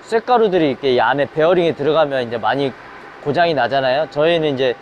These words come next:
뭐 그렇게 많이 쓰지는 않은데, 이제 금속에서 많이 쓰시는 분들은 이제 쇳가루에 달라붙어 갖고 베어링이 망가지기도 한데, 그런 이제 안전장치들이 많이 되어 있더라고요. 그리고 뭐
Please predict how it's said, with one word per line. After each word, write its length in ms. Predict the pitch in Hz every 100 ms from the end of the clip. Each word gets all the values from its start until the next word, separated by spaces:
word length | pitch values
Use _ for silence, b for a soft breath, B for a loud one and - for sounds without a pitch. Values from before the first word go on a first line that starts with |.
| - - - - - - -
뭐 360 | 123 127 123 117
그렇게 240 | 160 170
많이 300 | 160 127 170
쓰지는 340 | 185 220 196 190
않은데, 480 | 139 131 135 151 113 - - -
이제 100 | -
금속에서 540 | 120 170 180 220 190 156
많이 260 | 127 151
쓰시는 420 | 147 185 - 190 175
분들은 260 | 151 135
이제 100 | 117
쇳가루에 460 | 120 185 196 196 160
달라붙어 500 | - 127 139 135 143
갖고 180 | 127 107
베어링이 440 | - 139 151 139
망가지기도 680 | 123 110 113 139 131 123 120
한데, 400 | 139 131 151 127 - B B B -
그런 300 | 180 208 190 156
이제 320 | 131 135 113 92 - -
안전장치들이 880 | 123 147 180 170 165 139 151 135 131
많이 340 | 120 120 127 120
되어 260 | 123 127
있더라고요. 520 | 131 123 110 101 135 185 - - - - -
그리고 400 | 139 147 170 170 - - - - - - - -
뭐 300 | - 170 180